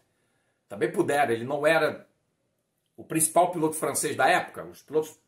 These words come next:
principais eram o Jabouille, que era mais engenheiro do que piloto, o René Arnoux, o Didier Pironi, mostrando muita velocidade, é, o tio Laffite na, na Fórmula um, o Depailler,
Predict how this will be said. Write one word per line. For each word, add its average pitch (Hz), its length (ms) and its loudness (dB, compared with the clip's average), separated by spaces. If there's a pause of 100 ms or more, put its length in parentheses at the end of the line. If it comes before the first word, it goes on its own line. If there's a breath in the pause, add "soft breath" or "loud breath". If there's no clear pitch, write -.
principais 170 500 0
eram 151 180 0
o 117 40 -4
Jabouille, 123 640 0 (540)
que 135 120 -6
era 131 140 0
mais 151 280 0
engenheiro 143 480 0
do - 100 -8
que - 80 -16
piloto, 147 520 0
o - 20 -16
René 143 220 -4
Arnoux, 135 520 -2 (320 soft breath)
o 107 40 -20
Didier 135 320 0
Pironi, 143 440 -2
mostrando 131 460 -6
muita 156 200 -6
velocidade, 139 720 -2 (800)
é, 90 300 -12
o - 60 -20
tio 196 220 2
Laffite 190 500 2
na, 120 120 -4
na 104 140 -6
Fórmula 135 320 0
um, 185 100 2
o 139 40 -4
Depailler, 151 720 2